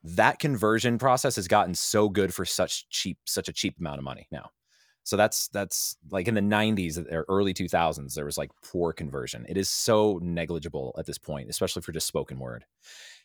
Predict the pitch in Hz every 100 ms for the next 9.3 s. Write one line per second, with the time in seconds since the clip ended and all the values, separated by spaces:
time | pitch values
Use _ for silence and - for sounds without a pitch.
0 | _ _ 95 98 95 90 - _ _ _
1 | _ _ _ 92 110 - 104 92 117 101
2 | - - - 95 90 87 82 - 87 82
3 | 73 67 67 - _ - 95 101 113 120
4 | 87 - 101 101 87 87 82 - 82 107
5 | 147 92 73 92 98 - 78 - 98 -
6 | 87 64 - - 131 - - 85 85 80
7 | - 95 - 80 - - - 127 123 98
8 | 87 76 69 - 71 67 - - 87 76
9 | 80 82